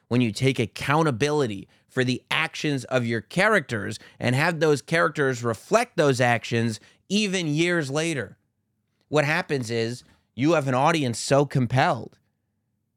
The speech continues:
that every time Roman Reigns steps in a ring, or at this point, every time Roman Reigns grabs a microphone and shows up on SmackDown, the wrestling world is glued to it. Look at what happened on Friday in London before Money in the Bank,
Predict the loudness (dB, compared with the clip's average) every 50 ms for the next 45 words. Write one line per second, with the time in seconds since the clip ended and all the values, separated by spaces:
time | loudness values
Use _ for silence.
0 | _ _ _ _ _ _ -4 -2 0 0 0 0 0 0 0 0 2 2 2 2
1 | 0 0 0 0 0 -2 -2 -2 -2 0 -2 -2 0 -2 -4 -2 0 0 0 0
2 | 0 0 -2 -2 -2 -4 -4 -4 -4 -4 -2 0 0 0 -2 -2 -2 -4 -2 0
3 | 0 0 0 0 0 0 0 0 0 0 -2 -2 -2 0 2 2 0 0 0 0
4 | 0 0 0 0 -2 -4 -4 -4 -4 -6 -4 -6 -8 -10 _ _ _ _ _ _
5 | _ _ _ _ _ _ _ _ _ _ _ _ _ _ _ _ _ _ -8 -6
6 | -4 0 2 2 2 2 2 2 2 2 0 0 0 -2 -2 -2 0 -2 -2 -4
7 | -6 -6 -6 -6 -10 -14 -14 _ _ _ _ _ _ _ _ _ _ _ _ _
8 | _ _ _ -4 0 2 2 2 2 0 0 0 2 2 2 2 0 0 -2 -6
9 | -4 -2 0 0 0 0 -2 -6 -6 -8 -8 -8 -10 -10 -6 -4 -2 0 0 0
10 | 0 0 -2 -2 -4 -4 -4 -4 -2 -2 -2 -2 -2 -2 -2 0 0 0 0 0
11 | 0 0 0 -2 0 0 0 0 0 0 0 0 -2 -2 -2 -2 -2 -4 -4 -4
12 | 0 4 4 6 6 4 2 0 -4 -8 -10 -14 _ _ _ _ _ _ _ _
13 | _ -4 0 2 2 2 2 0 0 0 0 -2 -4 -6 -6 -8 -12 -16 _